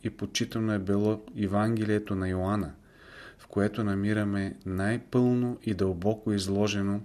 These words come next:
езотеричното учение на Христа. От друга страна, според съвременната окултна наука, изнесена от учителя, богомилите са ученици на третия клон на Бялото братство. Следователно в тяхното учение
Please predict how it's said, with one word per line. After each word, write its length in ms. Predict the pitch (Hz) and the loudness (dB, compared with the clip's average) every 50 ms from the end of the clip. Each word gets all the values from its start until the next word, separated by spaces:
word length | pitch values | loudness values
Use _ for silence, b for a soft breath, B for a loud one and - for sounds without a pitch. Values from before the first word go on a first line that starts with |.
| - B B B B B B B B | -8 B B B B B B B B
езотеричното 920 | - 117 104 101 110 104 - 110 104 107 127 127 - - 131 123 - 127 110 | -2 -2 0 0 -2 -2 0 0 2 2 2 2 0 -2 -4 -2 0 0 0
учение 440 | 104 - - 110 104 101 104 101 | 0 0 0 0 2 2 2 2
на 120 | 98 98 95 | 2 0 -2
Христа. 500 | 98 - 87 85 - - - - 87 82 - - _ _ B B B B B B - | -4 -6 -6 -4 -6 -4 -4 -6 -6 -6 -8 -16 _ _ B B B B B B -6
От 200 | 107 101 90 95 | -6 -4 0 4
друга 260 | 123 135 143 156 156 | 4 6 6 6 4
страна, 400 | - - 156 120 101 92 - - - - _ _ _ b b b b b b | 4 4 2 2 2 0 -4 -8 -14 -20 _ _ _ b b b b b b
според 340 | - - - 113 104 104 101 | -16 -8 -2 0 2 2 2
съвременната 800 | - - 110 101 104 113 120 123 127 127 127 127 127 127 127 127 117 | 0 -2 0 2 4 4 6 8 8 8 8 8 6 6 4 2 2
окултна 600 | 110 101 - - - 120 123 123 - 113 113 110 | 2 0 -2 0 2 2 2 2 0 0 0 2
наука, 500 | 107 107 117 127 127 127 - 92 90 107 - _ _ - _ _ - b b b b - | 2 4 4 4 4 2 -4 -6 -8 -8 -12 _ _ -20 _ _ -20 b b b b -2
изнесена 680 | 117 110 107 120 127 131 127 - 127 120 117 113 107 | 0 2 6 6 6 8 8 4 2 2 2 2 0
от 140 | 101 104 - | 0 -2 -4
учителя, 540 | 98 - - 104 98 - - 87 85 95 107 - - - _ _ _ _ _ _ _ _ - | -6 -2 -2 -2 -2 -2 -4 -4 -4 -6 -8 -10 -14 -20 _ _ _ _ _ _ _ _ -4
богомилите 680 | 92 101 110 107 110 110 131 143 143 139 131 - 123 | 0 2 4 4 6 6 8 8 8 6 4 2 -2
са 180 | 123 - - 117 | -2 2 0 2
ученици 600 | 107 107 104 - - 107 104 110 123 123 - 127 | 2 2 0 0 0 0 2 2 2 0 0 0
на 200 | 113 110 101 104 | 0 0 -2 0
третия 420 | - 117 120 120 120 123 113 107 - | 2 2 2 4 4 2 0 0 0
клон 260 | - 113 110 110 110 | 0 0 2 2 2
на 100 | 107 104 | 0 0
Бялото 440 | 98 107 104 101 101 98 98 - 104 | 2 4 4 4 4 2 2 0 0
братство. 560 | 95 104 98 98 98 - - - 95 92 95 - - _ B B B B B B B B | 2 2 2 2 0 -4 -8 -8 -10 -12 -12 -14 -20 _ B B B B B B B B
Следователно 760 | - - 113 104 101 104 104 117 117 117 127 120 113 113 107 | -4 0 0 2 2 4 4 4 2 2 0 0 0 -2 -4
в 60 | - | -4
тяхното 520 | - - 117 107 104 113 110 101 - 107 104 | 0 0 0 0 0 -2 -4 -2 -2 -2 -4
учение 580 | 101 - - 113 107 104 104 104 104 104 104 | -2 -2 0 0 2 2 2 0 -2 -4 -6